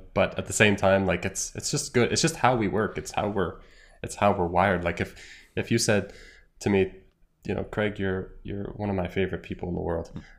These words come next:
Speaker 1: I would say, "Oh, wow, Tom, that, that's so nice." And I would write it down and I'd stick it on the
Speaker 2: <laughs>
Speaker 1: wall. And then every morning, just imagine I come here and see, "Oh, Tom thinks I'm one of his favorite people in the world." That's, uh,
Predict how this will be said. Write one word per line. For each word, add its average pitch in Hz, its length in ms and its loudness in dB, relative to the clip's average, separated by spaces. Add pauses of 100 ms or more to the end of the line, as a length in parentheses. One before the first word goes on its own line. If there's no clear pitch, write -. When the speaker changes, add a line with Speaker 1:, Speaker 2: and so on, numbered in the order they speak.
(220)
Speaker 1:
I 160 60 -4
would 110 180 -4
say, 90 260 -2
"Oh, 90 200 -4
wow, 82 220 -6
Tom, 90 240 -6
that, 110 160 2
that's 110 220 -6
so - 180 -2
nice." 85 280 -4
And 104 100 2
I 98 40 6
would 98 100 4
write 117 180 4
it 104 100 0
down 95 320 6 (220)
and - 100 -8
I'd 110 100 -4
stick - 260 0
it 117 60 2
on 104 100 2
the 101 60 0
Speaker 2:
<laughs> 101 100 0
Speaker 1:
wall. 101 220 -2 (360)
And 107 180 0
then 104 120 2
every 127 160 6
morning, 113 400 8 (140)
just - 180 -4
imagine 123 300 6
I 98 60 6
come 107 180 0
here 104 100 4
and 101 100 2
see, 113 240 -2
"Oh, 123 220 -6
Tom 127 340 0
thinks 113 300 -2
I'm - 220 -6
one - 100 -2
of - 160 -8 (100)
his - 140 -10
favorite 101 240 -4
people 107 220 -4
in 104 40 0
the 107 60 0
world." 110 240 0 (460)
That's, - 380 -4
uh, 98 440 0